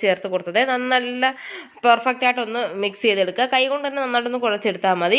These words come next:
ഇനി നമുക്ക് ഇതുപോലെ ഇതാ എടുത്ത് വെച്ചിട്ടുണ്ട്. ഇനി നമുക്ക് കയ്യിൽ കുറച്ചൊന്ന് നെയ്യ്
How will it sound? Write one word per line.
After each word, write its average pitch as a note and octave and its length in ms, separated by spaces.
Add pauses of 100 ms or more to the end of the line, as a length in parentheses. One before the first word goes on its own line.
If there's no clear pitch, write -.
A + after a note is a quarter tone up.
ഇനി C#4+ 180
നമുക്ക് A3 300
ഇതുപോലെ G3+ 380 (420)
ഇതാ G#3+ 200
എടുത്ത് G3+ 200
വെച്ചിട്ടുണ്ട്. G3 380
ഇനി A#3+ 140
നമുക്ക് A3 240
കയ്യിൽ G3+ 300
കുറച്ചൊന്ന് G3 560
നെയ്യ് F#3+ 180